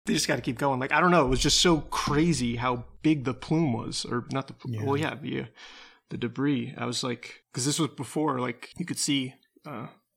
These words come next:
Speaker 1: <laughs> what it did to the ground. <laughs>
Speaker 2: Yeah.
Speaker 1: Uh, and,
Speaker 2: Yeah.
Speaker 1: and, and the nearby ground support equipment and all that stuff. But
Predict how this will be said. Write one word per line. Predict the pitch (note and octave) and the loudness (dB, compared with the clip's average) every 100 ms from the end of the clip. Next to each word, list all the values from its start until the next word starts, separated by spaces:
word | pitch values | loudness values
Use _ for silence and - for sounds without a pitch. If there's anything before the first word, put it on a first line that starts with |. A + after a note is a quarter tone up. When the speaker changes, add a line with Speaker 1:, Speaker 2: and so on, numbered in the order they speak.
| _ | _
Speaker 1:
<laughs> | - | -6
what | F3 D3 | -2 -2
it | B2+ | -2
did | D#3+ C#3+ | -4 -4
to | D3+ | -4
the | C#3+ | -4
ground. | D3 C#3+ D3 - D#5+ - | -2 -2 -4 -6 -6 -2
<laughs> | A3+ - - - - - | -2 -2 -8 -10 -6 2
Speaker 2:
Yeah. | B2+ G#2+ | 2 2
Speaker 1:
Uh, | G2+ | -2
and, | - C3+ | -4 -2
Speaker 2:
Yeah. | C#3 | 0
Speaker 1:
and, | C#3 | 2
and | D3+ C3+ | 2 2
the | C3 B2+ B2 | 2 2 0
nearby | C3 C#3 C3+ C3 B2 B2 | 2 2 4 4 2 0
ground | - C3 B2+ | -2 -4 -4
support | A#2+ A#2 | -4 -4
equipment | - - A2+ | -4 -4 -4
and | A2+ | -2
all | A#2 | -2
that | A#2 B2 | -4 -4
stuff. | - - - | -6 -10 -10
But | G#2 - | -10 -10